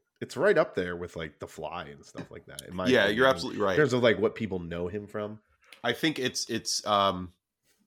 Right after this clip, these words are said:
Speaker 2: not the greatest foot forward. If I, like, 'cause I remember when I was younger wanting to watch Cronenberg movies, and I already saw The Fly, and it was like, "Oh, Fly's fucking great." And, um, having, going at Scanners first because of that,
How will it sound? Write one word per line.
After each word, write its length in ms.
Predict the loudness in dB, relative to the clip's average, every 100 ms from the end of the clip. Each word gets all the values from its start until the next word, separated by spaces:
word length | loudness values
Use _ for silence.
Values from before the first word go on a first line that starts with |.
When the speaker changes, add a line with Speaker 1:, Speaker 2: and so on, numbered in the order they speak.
| _ _
Speaker 2:
not 200 | 2 2 2
the 40 |
greatest 680 | -2 0 2 2 0 -4 0
foot 240 | 0 0
forward. 640 | -4 -4 -2 -4 -8 -12 -8
If 160 | -8
I, 100 | -6
like, 180 | 0 0
'cause 120 | 0 4
I 80 |
remember 600 | 6 8 6 6 4 2 -2 -20 -20 -20 _ -6
when 120 | -2
I 40 |
was 160 | -2 0
younger 340 | 0 2 0
wanting 260 | 0 0 -2
to 60 | -2
watch 260 | -4 -2
Cronenberg 400 | -4 -2 -2 -6
movies, 340 | -6 -6 -6 -4
and 100 | 4
I 40 |
already 240 | 8 8 6
saw 180 | 0 0
The 60 |
Fly, 280 | 0 2 4
and 60 | 2
it 40 |
was 100 | -4
like, 100 | -2
"Oh, 160 | 0 0
Fly's 340 | -8 -14 -14
fucking 300 | -10 -10 -12
great." 340 | -8 -6 -6 -10 _ _ _ -20 _
And, 520 | 0 2 2 0 -4 -8
um, 560 | 4 6 6 4 0 -10 _ _ _ _
having, 420 | 4 6 6 0 4
going 300 | 8 8 8
at 200 | 6 6
Scanners 500 | 4 6 6 4 2
first 400 | 6 6 6 -2
because 360 | -8 -2 -2
of 100 | 2
that, 220 | 6 6